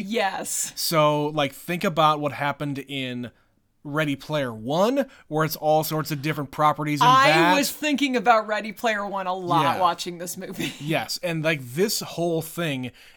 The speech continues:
Speaker 2: is what Facebook is trying to do with their metaverse. Excuse me, Meta is trying to do with their metaverse. Oh, God. Anyway, um,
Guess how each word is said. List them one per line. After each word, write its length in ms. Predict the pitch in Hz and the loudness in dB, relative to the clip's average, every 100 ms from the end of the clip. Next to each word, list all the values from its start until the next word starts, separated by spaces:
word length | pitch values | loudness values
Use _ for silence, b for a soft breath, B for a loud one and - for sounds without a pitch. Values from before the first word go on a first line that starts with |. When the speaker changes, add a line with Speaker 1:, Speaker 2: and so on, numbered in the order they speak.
| - | -4
Speaker 2:
is 180 | 156 131 | -4 -4
what 160 | 151 | -8
Facebook 560 | - - 160 160 160 156 | -8 -6 -4 -4 -6 -6
is 100 | 139 | -8
trying 340 | - 151 151 | -4 -2 -2
to 80 | 139 | -4
do 220 | 131 147 | -4 -2
with 200 | 147 127 | -2 -6
their 300 | 107 139 156 | -4 -2 -2
metaverse. 640 | 151 139 147 147 139 156 - | -2 0 0 0 -2 -4 -4
Excuse 380 | - - 135 | -10 -8 -10
me, 120 | 101 - | -10 -14
Meta 480 | 120 110 110 120 127 | -12 -8 -8 -6 -8
is 140 | 135 127 | -8 -12
trying 320 | - 123 120 | -10 -10 -8
to 60 | 120 | -8
do 260 | 123 123 | -8 -8
with 220 | 123 110 | -10 -14
their 280 | 107 - 123 | -18 -16 -14
metaverse. 560 | 127 127 131 143 139 92 | -12 -10 -12 -14 -18 -18
Oh, 460 | 76 65 64 - - | -20 -20 -20 -20 -20
God. 180 | 50 - B B B B B 160 | -20 -20 B B B B B -4
Anyway, 380 | 151 110 101 - | -4 -6 -14 -4
um, 420 | 170 160 151 131 | 0 2 0 -4